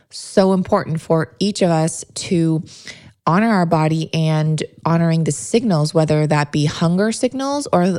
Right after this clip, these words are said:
whether that be fullness signals. And it took a while for me to really tap into that. And each person is different, but I really encourage everyone to really tap into that if you can, because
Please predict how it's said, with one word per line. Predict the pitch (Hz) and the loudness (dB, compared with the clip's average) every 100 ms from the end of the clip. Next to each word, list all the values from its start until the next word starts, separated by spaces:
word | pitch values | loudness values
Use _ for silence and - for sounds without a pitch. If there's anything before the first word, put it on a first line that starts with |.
| - | -4
whether | 165 196 226 | -2 0 0
that | 233 240 | -2 -4
be | 226 | -4
fullness | - - - 180 180 160 - - | -6 -4 0 0 0 -4 -8 -14
signals. | - - - - 64 - - _ _ - _ _ _ - - | -8 -6 -6 -8 -10 -10 -16 _ _ -20 _ _ _ -12 -4
And | 170 180 175 | 0 0 0
it | 202 | -2
took | - 254 - - - - - - | -2 -4 -6 -14 -18 -20 -12 0
a | 226 | 0
while | 190 185 220 185 | 2 2 0 -2
for | - | -2
me | 180 180 | -2 0
to | - | -2
really | 160 147 165 180 180 185 180 | -2 0 0 0 0 -2 -2
tap | - - 160 160 | -4 -2 -2 -2
into | 156 151 - 202 | -2 -2 0 0
that. | 220 262 277 - - - - - | 0 -2 -4 -10 -20 -18 -20 -2
And | 185 185 175 175 175 175 175 170 _ _ _ _ _ - | 2 4 4 4 4 2 2 -2 _ _ _ _ _ -4
each | 190 - | -4 0
person | - 208 208 | 0 0 0
is | 214 - | 0 2
different, | 247 247 185 180 | 0 0 -4 0
but | 185 | 2
I | 180 170 | 2 2
really | 160 170 185 196 | 0 0 2 0
encourage | 185 - 175 170 170 | -2 0 0 0 0
everyone | - 196 214 160 151 | -2 0 0 0 0
to | - | 0
really | 160 165 160 | 0 0 0
tap | - 170 - | -2 -2 0
into | 160 175 | 0 0
that | 160 156 156 - - - _ | 2 0 -2 -6 -18 -20 _
if | 170 - | -4 -2
you | 170 | -4
can, | - - 208 180 | -4 -2 0 0
because | 165 - - 165 160 160 165 | -2 -4 -2 0 0 -2 -4